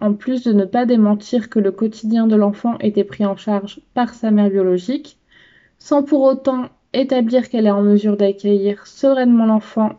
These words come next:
alors que celle-ci paraît souffrir de la situation de conflit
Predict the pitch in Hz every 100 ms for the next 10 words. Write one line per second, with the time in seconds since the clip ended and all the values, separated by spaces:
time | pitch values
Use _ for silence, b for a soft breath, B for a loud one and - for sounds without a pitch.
0 | - 202 202 - 208 214 214 214 - 214
1 | 196 185 - - 240 254 240 214 208 -
2 | 208 214 208 208 208 196 196 196 - 214